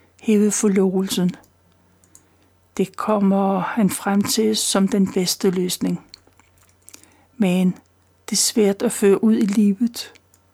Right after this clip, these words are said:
For et ord er et ord, og en aftale er bindende. Måske har det også noget at gøre med, at han godt kan lide Maria.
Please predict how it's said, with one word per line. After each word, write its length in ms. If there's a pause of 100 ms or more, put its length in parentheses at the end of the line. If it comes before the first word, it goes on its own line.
(680)
For 120
et 180
ord 360
er 80
et 180
ord, 380 (100)
og 80
en 160
aftale 640 (220)
er 60
bindende. 520 (1500)
Måske 480 (140)
har 180
det 140
også 280
noget 160
at 80
gøre 200
med, 220 (600)
at 80
han 80
godt 260
kan 140
lide 240 (100)
Maria. 440